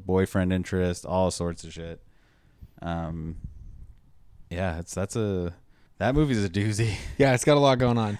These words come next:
Speaker 1: Back
Speaker 2: Lots
Speaker 1: to anthologies, though.
Speaker 2: Back to anthologies, yeah. I, I was, I'd use that as a point to say that's why you do a twenty-five page Red Riding Hood and not a hundred and twenty-five page Red Riding
Speaker 1: No,
Speaker 2: Hood.
Speaker 1: no, no, no. You do the hundred twenty-five
Speaker 2: <laughs>
Speaker 1: page one. I'd rather that than the shit I got in Trick or Treat.
Speaker 2: Do you think that,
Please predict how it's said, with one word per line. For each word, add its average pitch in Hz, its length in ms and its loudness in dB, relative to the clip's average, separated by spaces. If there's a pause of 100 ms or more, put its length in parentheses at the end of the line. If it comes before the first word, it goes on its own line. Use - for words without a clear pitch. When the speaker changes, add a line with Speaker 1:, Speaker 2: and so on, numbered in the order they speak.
Speaker 1:
Back 143 160 10
Speaker 2:
Lots 139 80 6
Speaker 1:
to 147 60 8
anthologies, 87 580 4
though. - 100 -10
Speaker 2:
Back 175 220 10
to 160 60 0
anthologies, 107 540 -2
yeah. 98 180 -4 (340)
I, 156 220 6
I - 20 4
was, 147 240 2
I'd 143 180 4
use 147 200 6
that 139 140 8
as 123 120 4
a 120 60 0
point 120 320 0
to 113 60 -4
say 113 180 0
that's 113 220 0
why 117 100 4
you 113 120 2
do 107 160 0
a 107 40 0
twenty-five 110 540 -2
page 107 260 0
Red 110 140 0
Riding 107 280 -2
Hood 107 180 -2
and 107 120 -2
not 104 180 -2
a 104 60 -4
hundred 113 300 -2
and 110 100 -4
twenty-five 107 480 -4
page 110 200 -2
Red 110 160 -2
Riding 113 160 2
Speaker 1:
No, 185 160 8
Speaker 2:
Hood. 107 120 2
Speaker 1:
no, 131 100 6
no, 131 160 8
no. 113 40 6
You 120 220 4 (160)
do 127 140 4
the 113 100 6
hundred 107 260 4
twenty-five 98 380 2
Speaker 2:
<laughs> 95 80 2
Speaker 1:
page 95 140 0
one. 80 160 -2
I'd 98 220 2
rather 104 300 4
that 95 320 0
than 87 340 -6
the 87 120 -4
shit 98 200 -2
I 87 100 0
got 87 200 -2
in 80 120 -8
Trick 90 200 -4
or 85 60 -4
Treat. 85 280 -4
Speaker 2:
Do 151 100 4
you 196 120 4
think 208 320 0 (100)
that, 147 320 6